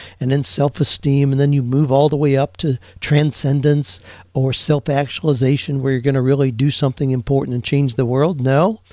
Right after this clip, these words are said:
A lot of the young people today say, "I wanna change the world. I don't care if I live in a closet and don't have a car.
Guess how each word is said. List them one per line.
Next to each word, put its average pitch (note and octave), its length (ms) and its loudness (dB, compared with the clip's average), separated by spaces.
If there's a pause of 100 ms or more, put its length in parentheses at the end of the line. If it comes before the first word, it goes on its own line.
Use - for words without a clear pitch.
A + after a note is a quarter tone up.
(840)
A - 40 -8
lot B2+ 120 0
of C3+ 80 0
the D3+ 80 2
young D3 240 2
people E3 280 2
today D#3 360 2
say, C3 300 0
"I C3 40 0
wanna E3+ 200 0
change D#3+ 380 0
the F3+ 80 2
world. F#3 260 0
I C3+ 80 -2
don't G#3+ 160 -6
care D3+ 120 0
if B2 60 0
I C#3 60 0
live D3+ 180 2
in D#3 80 0
a D3 60 -2
closet D#3 420 0
and C#3 120 -2
don't D#3 160 2
have E3 120 0
a E3 60 -2
car. G3 500 0